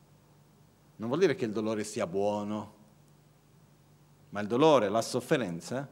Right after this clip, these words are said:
serve per farci vedere che c'è qualcosa che non va. Il nostro sistema ha questa caratteristica particolare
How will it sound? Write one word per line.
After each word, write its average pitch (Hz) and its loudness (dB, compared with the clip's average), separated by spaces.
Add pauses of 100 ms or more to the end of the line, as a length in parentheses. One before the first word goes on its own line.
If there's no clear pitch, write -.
(360)
serve 123 4
per - -6
farci 139 -4
vedere 131 -2
che 131 -6
c'è 123 -8
qualcosa 95 -6
che 101 -12
non 98 -8
va. 87 -4
Il 156 -2
nostro 208 -2
sistema 101 -10
ha 147 -12
questa 175 -6
caratteristica 139 -6
particolare 113 -6